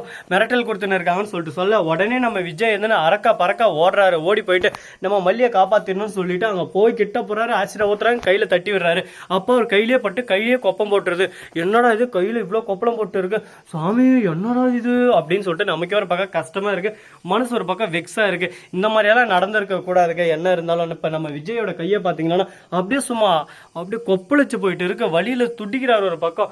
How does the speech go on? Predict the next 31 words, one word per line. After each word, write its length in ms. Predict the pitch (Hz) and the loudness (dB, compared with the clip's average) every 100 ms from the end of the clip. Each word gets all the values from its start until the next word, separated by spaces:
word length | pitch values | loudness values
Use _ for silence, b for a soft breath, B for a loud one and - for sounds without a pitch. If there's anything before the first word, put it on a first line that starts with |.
| B B | B B
அப்படியே 320 | 175 175 247 | -4 0 0
என்ன 160 | 208 240 | 0 0
பண்றதுன்னு 420 | 247 202 214 233 | -2 -2 -2 -4
சொல்லிட்டு 280 | 233 190 185 | -4 -4 -2
தெரியாம 280 | 196 220 233 | 2 2 0
கார்ல 340 | 185 190 226 - | 2 2 2 0
டக்குன்னு 400 | 190 190 233 190 | -2 0 -2 -2
ஹாஸ்பிட்டல் 400 | 202 208 190 185 | -2 -4 -6 -4
கூட்டின்னு 260 | 196 190 175 | -6 -2 -2
போறாங்க. 260 | 170 185 180 B B | 0 -2 -4 B B
ஹாஸ்பிட்டல் 480 | 185 240 240 220 180 | -2 -2 0 -2 0
போன 140 | 220 | -2
உடனே, 180 | 208 220 180 | 0 -2 -2
"என்ன 180 | 180 233 | -2 0
ஆச்சு, 220 | 185 214 | -2 -2
எப்படி 240 | 180 170 247 | -4 0 0
நடந்துச்சு, 320 | 214 170 208 | 0 -2 -2
இது 80 | 180 | 0
ஆசிடே, 440 | 160 214 247 190 208 B B B | 0 -2 -4 -2 -2 B B B
இது 140 | 190 202 | -4 0
ரேர் 300 | 180 240 277 | 2 4 4
ஐட்டமே, 280 | 233 185 208 | 2 0 0
அவ்வளோ 220 | 185 202 233 | 2 2 2
யாருக்கும் 320 | 185 196 180 | 2 0 -2
கிடைக்காதே" 440 | 170 185 180 175 | -2 0 0 2
அப்படின்னு 340 | 180 143 170 170 | 0 0 -4 -4
சொல்லிட்டு 220 | 156 156 | -6 -4
சொல்ல, 240 | 165 185 160 | 0 2 4
உடனே 280 | 147 175 208 | 4 2 0
இந்த 140 | 175 | 0
மாதிரி 220 | 175 190 | 0 0